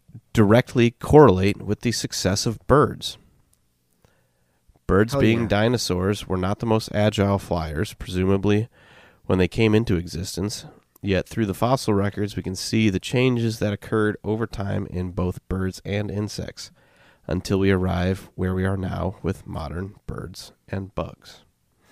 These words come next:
Speaker 2: This is amazing.
Speaker 1: So, those of you that don't like bugs, especially giant bugs,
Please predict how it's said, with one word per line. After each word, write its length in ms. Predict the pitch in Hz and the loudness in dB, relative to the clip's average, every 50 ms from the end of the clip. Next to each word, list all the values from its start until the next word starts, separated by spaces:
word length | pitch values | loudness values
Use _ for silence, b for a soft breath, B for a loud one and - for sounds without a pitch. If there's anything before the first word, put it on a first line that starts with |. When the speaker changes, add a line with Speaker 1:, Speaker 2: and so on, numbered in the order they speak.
| b b b b b b b b b b _ _ | b b b b b b b b b b _ _
Speaker 2:
This 220 | - 123 117 - - | -10 -8 -6 -6 -6
is 100 | 110 107 | -6 -4
amazing. 600 | 107 104 107 104 104 107 98 95 95 95 95 90 - _ _ _ - - b b b b b b b b b b b b | -4 -4 -4 -4 -4 -6 -6 -6 -8 -8 -8 -10 -14 _ _ _ -20 -20 b b b b b b b b b b b b
Speaker 1:
So, 600 | - - - 117 98 95 92 90 90 90 90 90 | -2 4 8 10 10 10 10 8 8 6 4 4
those 280 | - - 107 113 120 | 4 4 4 4 4
of 80 | 127 113 | 2 0
you 100 | 107 107 | 0 2
that 180 | 104 101 90 - | 2 2 2 2
don't 220 | - 104 120 120 | 2 2 4 4
like 240 | 135 139 135 113 - | 4 2 0 0 2
bugs, 400 | 107 123 135 127 113 113 - - | 4 6 6 6 6 4 0 -6
especially 520 | 82 - - - 110 113 - - 107 107 | -8 -6 -2 -2 -2 -2 -2 -2 -2 -2
giant 400 | 98 - - 107 123 135 113 95 | 0 2 2 4 4 4 2 2
bugs, 460 | 90 98 98 98 104 110 113 - - | 0 -2 0 0 0 -2 -4 -8 -12